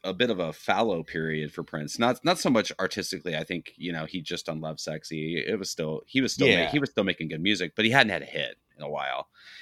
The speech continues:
Speaker 2: Right.
Speaker 1: And, uh, from what I have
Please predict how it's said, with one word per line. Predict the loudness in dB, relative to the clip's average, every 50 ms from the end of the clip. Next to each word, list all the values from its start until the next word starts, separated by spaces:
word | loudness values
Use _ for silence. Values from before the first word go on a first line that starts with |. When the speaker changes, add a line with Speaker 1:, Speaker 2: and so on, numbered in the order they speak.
| 0 2
Speaker 2:
Right. | 4 4 4 4
Speaker 1:
And, | 4 4 4 4 4 2 2 2 0 0 0
uh, | 2 2 2 4 2 2 0 -2 -6 _ _ _ _ _ _ _ _ _ _ _ _ _
from | -2 0 0 2 0 0 -2 -4 -8 -14 _
what | -4 0 0 0 0 0
I | 0 2 4 4 4 4 2 0 -2 -4 -8 -18 -20 _ _ _ _ _ -20 -20 _ _
have | -10 -10 -10